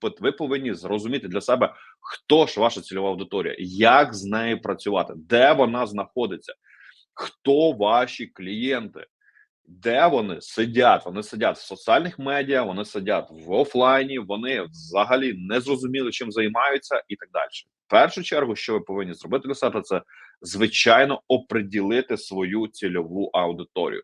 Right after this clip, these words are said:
Це must have і номер один того, що вам потрібно зробити.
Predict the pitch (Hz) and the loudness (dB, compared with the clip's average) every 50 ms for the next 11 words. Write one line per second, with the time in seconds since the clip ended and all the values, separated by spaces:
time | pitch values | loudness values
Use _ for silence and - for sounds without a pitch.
0 | _ _ - - 131 120 107 - - - - _ _ _ _ - 95 101 110 120 | _ _ 0 2 2 2 2 0 -8 -20 -20 _ _ _ _ -8 -2 0 4 4
1 | 135 156 - - - _ - - - - 131 120 117 120 135 127 - - - 117 | 6 4 4 2 -4 _ -18 -18 -4 0 4 6 6 6 6 4 2 -4 -8 -8
2 | 107 95 92 95 107 120 127 131 156 180 180 175 170 160 139 127 131 127 131 139 | -8 -8 -8 -8 -6 -4 -4 -2 -2 -2 -2 -4 -4 -6 -6 -6 -4 -4 -4 -4
3 | 151 151 - _ _ _ _ 127 113 107 110 110 135 135 - - - 95 85 92 | -6 -10 -18 _ _ _ _ 0 0 0 0 0 -4 -6 -6 -8 -8 -8 -4 -2
4 | 98 104 107 107 82 - - 98 90 87 87 78 82 90 85 82 78 71 - - | -2 -2 -4 -6 -14 -14 -14 -14 -14 -12 -14 -14 -12 -10 -8 -6 -8 -8 -10 -14